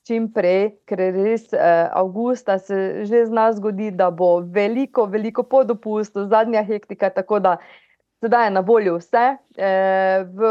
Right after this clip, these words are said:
poslovalnicah in na spletu, eh, tako da jih vabimo, da se čim prej opravijo vsi ti nakupi, eh, ker vsi vemo, da šola bo hitro tukaj.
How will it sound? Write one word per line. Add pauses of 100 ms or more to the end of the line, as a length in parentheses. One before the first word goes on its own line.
(220)
poslovalnicah
in
na
spletu, (240)
eh,
tako
da
jih
vabimo,
da
se
čim
prej
opravijo
vsi
ti
nakupi,
eh,
ker
vsi
vemo,
da
šola
bo
hitro
tukaj.